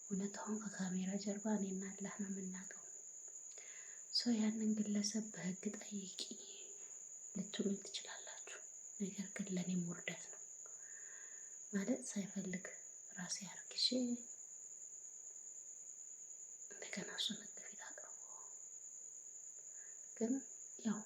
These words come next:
ወደፊት ልጁ ቶ-፣ ተ-፣ እርግዝናዬ ገፍቶ በሰላም ወደዚች ዱንያ ከመጣ ክስ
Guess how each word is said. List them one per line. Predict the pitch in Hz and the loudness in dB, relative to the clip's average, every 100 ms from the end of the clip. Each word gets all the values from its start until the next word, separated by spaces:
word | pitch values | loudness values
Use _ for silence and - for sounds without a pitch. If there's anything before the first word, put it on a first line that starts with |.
| - | 0
ወደፊት | 208 185 180 - - | 2 2 0 -4 -8
ልጁ | - - 196 180 | -6 -4 -4 -4
ቶ-፣ | - 180 - | -6 -8 -8
ተ-፣ | - 185 175 175 185 190 185 190 | -8 -4 -2 -2 -2 -4 -4 -2
እርግዝናዬ | 202 - - 180 180 180 180 | -2 0 0 2 0 0 -2
ገፍቶ | 185 - - 190 185 | -4 -4 -8 -8 -2
በሰላም | 202 - 196 180 180 | 0 2 0 2 2
ወደዚች | 180 185 - - - | 2 0 0 0 -2
ዱንያ | 196 175 180 - | -4 -2 -2 -4
ከመጣ | - 185 185 247 254 247 - - - - - - - - - - - | -4 -2 0 0 0 -2 -8 -10 -10 -10 -10 -8 -8 -10 -10 -10 -10
ክስ | - - | -2 2